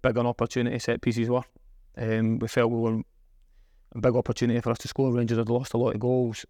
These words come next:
and we had boys that were willing to go and put their head on it. So, especially with Hendo coming on, with his delivery, we'd obviously just scored from a corner previously.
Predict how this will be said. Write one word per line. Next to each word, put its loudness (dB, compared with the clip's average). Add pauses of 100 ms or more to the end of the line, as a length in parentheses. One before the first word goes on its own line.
(160)
and -2
we 0
had -2
boys -2
that -2
were 0
willing 0
to -2
go -2
and -2
put 0
their 0
head 0
on 0
it. -6
So, -2 (1200)
especially 0
with 0
Hendo 0
coming 0
on, 2
with 2
his -2
delivery, 2
we'd -2
obviously -2
just -2
scored 0
from -2
a -2
corner 0
previously. -2